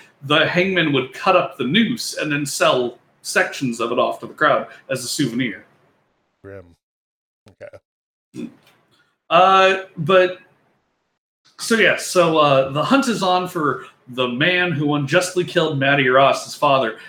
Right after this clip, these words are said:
Speaker 1: He ran off to Indian country.
Speaker 2: The
Speaker 1: Indian
Speaker 2: coward,
Speaker 1: nation.
Speaker 2: the coward Tom Chaney.
Speaker 1: <laughs>
Speaker 2: Um,
Speaker 1: Uh, is that a Billy the, uh,
Speaker 2: No, that's just
Speaker 1: Kid
Speaker 2: the thing
Speaker 1: reference?
Speaker 2: that, that's just the thing that Mattie Ross says.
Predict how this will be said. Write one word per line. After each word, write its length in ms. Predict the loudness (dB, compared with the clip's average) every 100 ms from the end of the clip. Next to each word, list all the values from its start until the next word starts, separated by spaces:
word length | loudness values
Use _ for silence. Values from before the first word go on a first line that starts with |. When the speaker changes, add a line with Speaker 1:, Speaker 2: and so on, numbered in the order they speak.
| -16
Speaker 1:
He 100 | -6
ran 260 | -2 0 0
off 180 | -2 -6
to 220 | -14 -6
Indian 440 | -2 0 0 -2
country. 440 | -4 -4 -4 -8 -20 _ _
Speaker 2:
The 80 | -8
Speaker 1:
Indian 200 | -2 0
Speaker 2:
coward, 320 | 2 0 0
Speaker 1:
nation. 380 | -2 -4 -6 -12 -14
Speaker 2:
the 120 | -16
coward 540 | -12 -10 -8 -8 -12
Tom 340 | -16 -14 -14 -16
Chaney. 340 | -20 -14 -8 -8
Speaker 1:
<laughs> 60 | -8 _ _ _ _ _ _ _
Speaker 2:
Um, 440 | -20 _ -20 _ _ _ -20 _ _ _ _
Speaker 1:
Uh, 60 | -6 -4
is 140 | -2
that 180 | -2 0
a 80 | -2
Billy 360 | -4 -6 -4 -4
the, 100 | -6 -12 _ _ _ _ -8
uh, 120 | -4
Speaker 2:
No, 300 | -2 -4 -6
that's 180 | -10 -10
just 120 | -8
Speaker 1:
Kid 100 | -8
Speaker 2:
the 20 |
thing 140 | -6 -10
Speaker 1:
reference? 240 | -10 -14 -16
Speaker 2:
that, 100 | -10
that's 180 | -10 -8
just 140 | -12
the 80 | -14
thing 200 | -14 -20
that 160 | -20 -20
Mattie 240 | -20 -20
Ross 320 | -20 -20 -20
says. 280 | -20 -20 -20